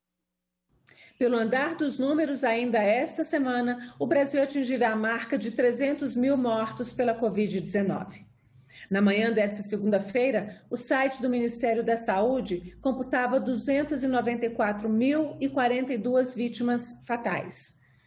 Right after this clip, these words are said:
Uma taxa de mortalidade nacional de quase cento e quarenta pessoas por cem mil habitantes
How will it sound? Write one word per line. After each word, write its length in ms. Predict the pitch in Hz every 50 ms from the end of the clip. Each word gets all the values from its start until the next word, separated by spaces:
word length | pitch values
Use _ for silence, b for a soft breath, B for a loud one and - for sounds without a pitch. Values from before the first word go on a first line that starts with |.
| b b b b
Uma 200 | _ 269 302 294
taxa 280 | 294 - 254 269 269 277
de 120 | - -
mortalidade 760 | 247 233 226 - - 214 214 202 175 196 185 180 170 175 214
nacional 680 | 220 233 226 - 285 226 220 214 208 202 208 214 208 B B B B -
de 140 | - 240 240
quase 340 | - 294 254 262 247 240
cento 320 | 240 - - 302 294 285 320
e 40 | 285
quarenta 420 | - 262 247 240 240 233 233 226
pessoas 540 | 233 240 247 247 - - 262 254 247 247 247
por 180 | - - 240 240
cem 260 | - - 277 262 277
mil 200 | 269 262 254 254
habitantes 760 | 247 247 254 247 - 233 196 165 156 - - - - - b